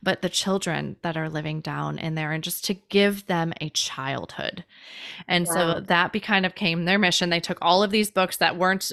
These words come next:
Speaker 1: blasted from the bomb, brought them down to the tube station. They built this, like,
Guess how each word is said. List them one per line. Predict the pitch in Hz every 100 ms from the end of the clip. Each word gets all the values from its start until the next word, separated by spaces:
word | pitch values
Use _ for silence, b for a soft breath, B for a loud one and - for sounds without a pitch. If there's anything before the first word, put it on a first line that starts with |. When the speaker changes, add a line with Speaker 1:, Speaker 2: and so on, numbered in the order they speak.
| 170
Speaker 1:
blasted | 160 160 156 - 170 160 196 -
from | 185 170
the | 175
bomb, | 156 143 156 196 B B B B _
brought | 185 175
them | 214 202
down | 190 185
to |
the | 196
tube | 202 185 165
station. | - 160 - 170
They | 160
built | 160 170 180 190 -
this, | 175 165 -
like, | 156 -